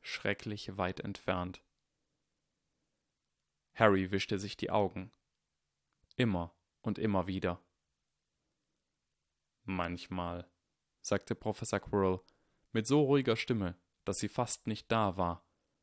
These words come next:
wenn diese makelbehaftete Welt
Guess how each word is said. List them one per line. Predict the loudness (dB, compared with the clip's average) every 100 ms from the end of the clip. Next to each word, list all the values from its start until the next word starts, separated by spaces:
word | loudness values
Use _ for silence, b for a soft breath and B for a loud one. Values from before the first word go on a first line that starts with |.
| _ _ _ _ -2
wenn | -2
diese | 0 -2 -2
makelbehaftete | -2 -4 -2 -2 -2 -6 -6 -4 -2 -2 -2
Welt | -2 -4 -10